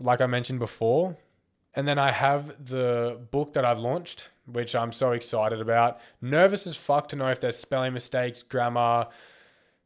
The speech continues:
just knowing someone's gonna send something through. Uh, but I did my best with that side of it. What matters most to me is the content, and the content is so important. It's called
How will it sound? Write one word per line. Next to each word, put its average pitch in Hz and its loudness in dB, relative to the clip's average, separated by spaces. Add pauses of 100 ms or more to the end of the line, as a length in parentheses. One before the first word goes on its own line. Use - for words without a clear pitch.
(920)
just 165 2
knowing 151 2
someone's 135 0
gonna 131 -2
send 123 -2
something 120 -2
through. 123 -4 (120)
Uh, 123 4
but 120 2
I 127 0
did 143 0
my 151 2
best 127 -2
with 127 -6
that 120 -2
side 117 -2
of 110 -4
it. 113 -6
What 131 0
matters 123 -2
most 117 -4
to 117 -12
me 113 -6
is 101 -10
the 107 -10
content, 107 -8
and 107 -12
the 107 -4
content 117 -6
is 107 -10
so 113 -4
important. 107 -4
It's 120 -10
called 135 0